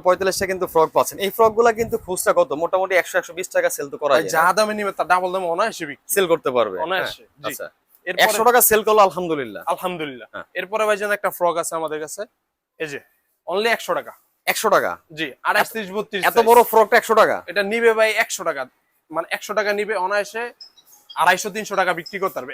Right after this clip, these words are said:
Speaker 2: একটা মাল বিক্রি করবে, একটা করে দেশি মুরগি খাবে ভাই। আপনার কাস্টমারদেরকে মাত্র পঞ্চাশ টাকা থেকে টপস দিচ্ছি।
Speaker 1: পঞ্চাশ টাকা থেকে টপস?
Speaker 2: টপস।
Speaker 1: বাহ, অসাধারণ কিন্তু, হ্যাঁ?
Speaker 2: জি।
Speaker 1: টপসের কালারগুলো দেখেন কিন্তু চোখে লেগে থাকার মতো, হ্যাঁ?
Speaker 2: Only পঞ্চাশ টাকা।
Speaker 1: মেয়ে বাবুরা যারা পরবে, খুবই কিন্তু চমৎকার দেখা যাবে।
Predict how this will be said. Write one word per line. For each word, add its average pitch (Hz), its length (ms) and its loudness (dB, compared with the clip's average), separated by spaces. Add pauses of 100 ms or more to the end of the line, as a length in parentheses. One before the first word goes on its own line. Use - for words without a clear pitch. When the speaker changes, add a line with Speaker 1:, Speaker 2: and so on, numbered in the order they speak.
Speaker 2:
একটা - 240 -4
মাল 202 180 2
বিক্রি 202 240 -10
করবে, 233 180 0
একটা 202 160 -6
করে 180 180 -2
দেশি 190 200 0
মুরগি 147 220 -10
খাবে 120 160 -12
ভাই। - 80 -20 (140)
আপনার 202 340 0
কাস্টমারদেরকে 202 520 0 (100)
মাত্র - 160 -6 (140)
পঞ্চাশ 185 300 -6
টাকা 233 180 0
থেকে 185 200 -6
টপস 151 240 -4
দিচ্ছি। - 220 -14 (220)
Speaker 1:
পঞ্চাশ 196 340 4
টাকা 233 200 6
থেকে 226 140 2
টপস? - 320 6 (200)
Speaker 2:
টপস। 190 300 2 (440)
Speaker 1:
বাহ, 117 140 0 (340)
অসাধারণ 139 560 0 (100)
কিন্তু, 113 200 -10
হ্যাঁ? 180 120 2
Speaker 2:
জি। - 40 -4
Speaker 1:
টপসের 151 300 -2
কালারগুলো 196 340 2 (120)
দেখেন 170 260 0
কিন্তু 165 220 -16
চোখে 180 180 -6
লেগে 165 240 2
থাকার 123 220 0
মতো, 104 140 -6
হ্যাঁ? 175 160 2 (360)
Speaker 2:
Only 202 260 0
পঞ্চাশ 202 300 -4 (100)
টাকা। 165 160 -4 (560)
Speaker 1:
মেয়ে 165 200 -2
বাবুরা 196 240 0
যারা 190 180 0
পরবে, 190 300 -2
খুবই 180 260 -8
কিন্তু 185 160 -8 (100)
চমৎকার 220 420 -2
দেখা 180 160 -2
যাবে। 196 200 0